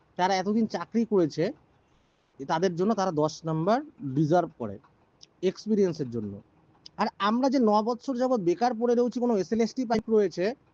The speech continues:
এবং পনেরো হাজার দুর্নীতিগ্রস্ত, তারপরে সিবিআই চন্দ্রচূড়ের সামনে, বিচারপতি চন্দ্রচূড়ের সামনে যখন বললেন প্রায় আঠা-, আঠারো হাজারের মতন তারা ভাবছেন যে, আহ, দুর্নীতিগ্রস্ত রয়েছে,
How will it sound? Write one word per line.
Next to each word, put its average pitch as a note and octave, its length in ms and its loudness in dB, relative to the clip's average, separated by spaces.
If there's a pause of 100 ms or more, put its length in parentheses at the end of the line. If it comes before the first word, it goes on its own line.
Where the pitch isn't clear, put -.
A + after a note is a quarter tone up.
(220)
এবং G#3 260 2
পনেরো A3+ 280 4
হাজার A3+ 260 0
দুর্নীতিগ্রস্ত, G#3 800 2 (320)
তারপরে A#3 420 0
সিবিআই A#3 380 -2
চন্দ্রচূড়ের A3+ 580 -2
সামনে, G#3 260 -2
বিচারপতি A3 400 -2
চন্দ্রচূড়ের G#3+ 460 -4
সামনে A3+ 220 -2
যখন A3 240 -2
বললেন A3 220 0
প্রায় A3 160 -2
আঠা-, F#3 360 -4
আঠারো G#3 300 -2
হাজারের A#3 320 0
মতন A3 200 -2
তারা A3 260 0 (460)
ভাবছেন G#3 500 0 (1160)
যে, E3+ 340 4 (400)
আহ, D3+ 300 2
দুর্নীতিগ্রস্ত G#3+ 720 2
রয়েছে, E3+ 420 2